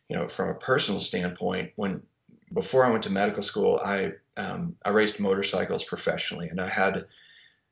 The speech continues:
a bad injury to my knee, uh, and, and it was basically dislocating, um, during races when I started the next season. And a, a guy that had done a previous knee surgery on me when I had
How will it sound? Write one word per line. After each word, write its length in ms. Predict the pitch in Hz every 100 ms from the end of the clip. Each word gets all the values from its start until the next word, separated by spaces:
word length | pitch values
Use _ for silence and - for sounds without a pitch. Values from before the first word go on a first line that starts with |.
| -
a 60 |
bad 540 | 90 - 95 104 110 98
injury 460 | 101 101 101 95 92
to 100 | 92
my 120 | 87
knee, 500 | 87 92 92 90 -
uh, 380 | 92 87 85 76 -
and, 340 | 95 92 87 - _ _ _
and 480 | - 98 92 90 - - - - - -
it 100 | -
was 360 | 101 101 - - _ -
basically 520 | 104 104 104 95 87
dislocating, 960 | 98 98 - 92 - 90 85 90 87 -
um, 320 | 104 92 90 85
during 300 | 98 92 92
races 680 | 92 95 - 95 90 - -
when 180 | 101 92
I 80 |
started 400 | 90 - 98 92
the 40 | 92
next 280 | 85 - -
season. 420 | 117 104 95 95 - _ _ _ _ _ _ _ -
And 180 | 104 98
a, 160 | -
a 60 | 101
guy 200 | 101 104
that 100 | 90
had 100 | 90
done 200 | 98 95
a 100 | -
previous 480 | - 143 131 98 101
knee 120 | 95
surgery 400 | - 98 90 92
on 80 | 92
me 140 | 92
when 120 | 92
I 80 | 90
had 300 | - 87